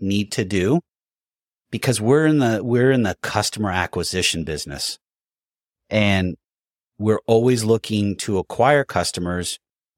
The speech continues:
but we're also looking to make sure we're taking care of them from a human aspect. They're not just a number to us.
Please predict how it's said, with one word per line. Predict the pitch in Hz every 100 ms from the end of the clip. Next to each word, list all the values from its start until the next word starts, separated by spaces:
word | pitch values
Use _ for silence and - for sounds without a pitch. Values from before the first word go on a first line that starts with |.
| -
but | 101
we're | 101 -
also | 90 107 113 -
looking | 107 95 95 - 98 87
to | -
make | 92 90
sure | - 98 90
we're | 87
taking | 76 - 104 - 87
care | - 120 131
of | 104
them | 87 82
from | - - 98
a | 92
human | 85 - 98 92 85 -
aspect. | 90 90 - - 78
They're | - 82
not | 85 90 -
just | 95 -
a | 87
number | 85 104 95
to | - 80
us. | 76 -